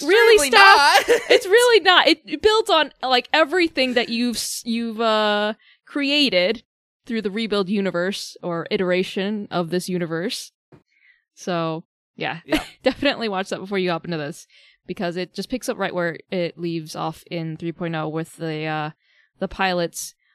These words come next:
Speaker 1: walking through the red, um, world that has been apparently transformed into, like, core material or something like that.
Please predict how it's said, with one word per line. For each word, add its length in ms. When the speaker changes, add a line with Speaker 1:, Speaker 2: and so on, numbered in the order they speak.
Speaker 1:
walking 440
through 420
the 220
red, 460
um, 640
world 640
that 300
has 340
been 520
apparently 420
transformed 540
into, 220
like, 240
core 280
material 600
or 60
something 280
like 180
that. 280